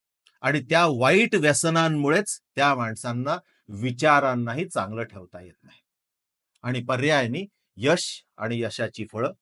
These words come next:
कधी चाखताच येत नाहीत. सहा मुद्दे सांगितले मी तुम्हाला. व्यवस्थित चार पाचदा हा व्हिडिओ ऐका, याचं मनन चिंतन करा.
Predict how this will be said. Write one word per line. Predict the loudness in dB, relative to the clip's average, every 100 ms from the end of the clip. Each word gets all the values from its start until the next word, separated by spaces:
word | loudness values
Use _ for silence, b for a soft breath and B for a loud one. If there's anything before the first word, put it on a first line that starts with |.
| -14
कधी | -14
चाखताच | -12 -10 -12 _ -16 -16
येत | -20 _
नाहीत. | _ _ _ _ _ _ _ _ _ _ _ _ -10
सहा | -8 -6 -2 -2
मुद्दे | -4 -6 -6
सांगितले | -6 -6 -8 -12
मी | -12
तुम्हाला. | -16 -20 -20 _ _ _ _ _ _ _ _ _ _ _
व्यवस्थित | -6 -2 -2 -4 -6 -6 -6 _ -6
चार | -2 -2
पाचदा | -2 -4 -4 -4 -2 -2 -2 _ _ _ _
हा | -6 -4
व्हिडिओ | -2 -2 -2 -4 -6
ऐका, | -10 -8 -8 -8 _ _ _ _ _ -10
याचं | -8 -6
मनन | -4 -4 -4 -6 -10 _ -10
चिंतन | -8 -6 -6 -6 -6
करा. | -6 -6